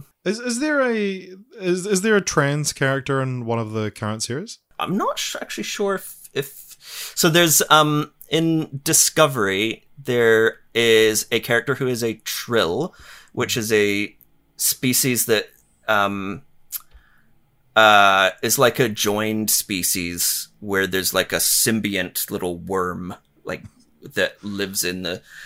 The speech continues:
Speaker 2: stomach of this, of the humanoid host.
Speaker 1: Mm.
Speaker 2: Um, but the worm lives for, like, centuries and will be transplanted from host to host,
Speaker 1: Yeah.
Speaker 2: um, and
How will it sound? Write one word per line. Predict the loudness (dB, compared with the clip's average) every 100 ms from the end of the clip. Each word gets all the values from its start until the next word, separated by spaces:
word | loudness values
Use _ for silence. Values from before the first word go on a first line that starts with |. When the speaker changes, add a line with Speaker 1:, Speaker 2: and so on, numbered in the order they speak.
| -14
Speaker 2:
stomach | -4 -2 2 2 2 -2 -4
of | -6 -4
this, | -4 -2 -4
of | -6 -6
the | -6
humanoid | -4 -4 -2 -4 -4
host. | -4 -4 -4 -8 -10 -12
Speaker 1:
Mm. | -12 -2
Speaker 2:
Um, | 0 0 -2 -8 -12 -14 -4
but | -2
the | -2
worm | 4 6 6 2
lives | 0 -2
for, | -2 -2
like, | -2 -2
centuries | 0 0 -2 -4 -2 -2 -2 -4 -2
and | -4 -4
will | -6 -4
be | -4
transplanted | -4 -2 -2 -2 -4 -4 -6
from | -8 -6
host | -4 -4 -4
to |
host, | -4 -4 -6 -10 -14 -20 -18
Speaker 1:
Yeah. | -6 0 0
Speaker 2:
um, | 0 -4
and | -6 -6